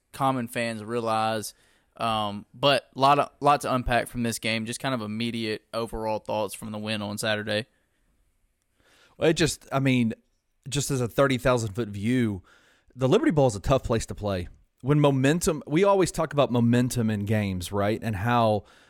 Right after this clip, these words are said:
Speaker 2: momentum is a big deal. And it is very, very clear to me that when the momentum starts to swing the Tigers' way and the fans are realizing that and interacting with that, and they are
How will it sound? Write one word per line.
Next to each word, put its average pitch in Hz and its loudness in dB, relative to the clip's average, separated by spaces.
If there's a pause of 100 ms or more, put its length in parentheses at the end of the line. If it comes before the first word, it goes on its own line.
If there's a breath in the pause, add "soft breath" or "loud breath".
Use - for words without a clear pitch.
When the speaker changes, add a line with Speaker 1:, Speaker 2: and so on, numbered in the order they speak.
(100)
Speaker 2:
momentum 135 2
is 113 2
a 107 0
big 107 -2
deal. 110 0 (420 soft breath)
And 127 0
it 233 4
is 156 0
very, 131 2
very 117 2
clear 113 0
to 104 -6
me 90 -4 (160)
that 101 -2 (240)
when 120 0
the 113 0
momentum 139 0
starts - -2
to - -10
swing 131 -2
the 120 -4
Tigers' 120 -4
way 110 0
and 113 -8
the 92 -8
fans 135 -4 (640 soft breath)
are 110 0
realizing 147 2
that 143 2
and 110 -4
interacting 120 -2
with 131 -4
that, 139 0
and 113 -4
they 120 0
are 113 0